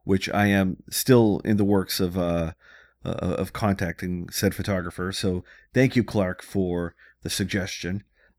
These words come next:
Uh, Janine Melitello, she is, uh, a very cool friend of, uh, of mine from, uh, another podcast, and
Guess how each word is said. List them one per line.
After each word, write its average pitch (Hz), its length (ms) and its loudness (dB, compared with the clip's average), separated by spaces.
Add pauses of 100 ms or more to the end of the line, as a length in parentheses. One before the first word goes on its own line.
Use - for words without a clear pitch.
(100)
Uh, 82 400 -8
Janine 123 640 4 (680)
Melitello, 110 840 0 (140)
she 104 320 -2
is, 98 520 0
uh, 90 520 -6
a 101 100 -2
very 127 440 4
cool 101 320 0
friend 98 560 0
of, 87 480 -4 (880)
uh, 90 300 -6
of 90 400 -4
mine 95 320 0
from, 92 400 0
uh, 87 180 0 (240)
another 120 300 6
podcast, - 720 -6 (160)
and 85 520 -4